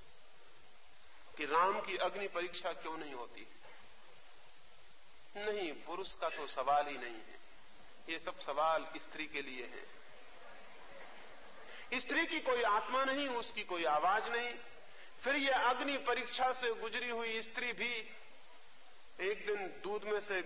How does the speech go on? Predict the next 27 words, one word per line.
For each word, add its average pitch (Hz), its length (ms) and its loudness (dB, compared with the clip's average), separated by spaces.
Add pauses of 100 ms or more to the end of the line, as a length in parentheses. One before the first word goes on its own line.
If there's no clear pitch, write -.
मक्खी 185 320 0
की 208 100 -2
तरह 196 200 2
फेंक 202 380 2
दी 175 100 0
गई, 147 220 0 (920)
तो 175 160 0
भी 175 200 -2 (160)
कोई 160 320 0
आवाज 123 340 0 (100)
नहीं, - 180 -8 (2750)
कोई 285 240 4
आवाज 226 440 6
नहीं 196 240 0
है। 139 100 -4 (760)
और 135 140 0
हिंदुस्तान 180 680 2
भर 196 160 2
की 202 240 -4
स्त्रियां 196 440 -2 (120)
राम 175 500 4
को 185 140 0 (220)
मर्यादा 185 460 4
पुरुषोत्तम 180 680 -4 (140)
कहे 190 220 4
चली 185 260 0
जाएंगी, 170 580 0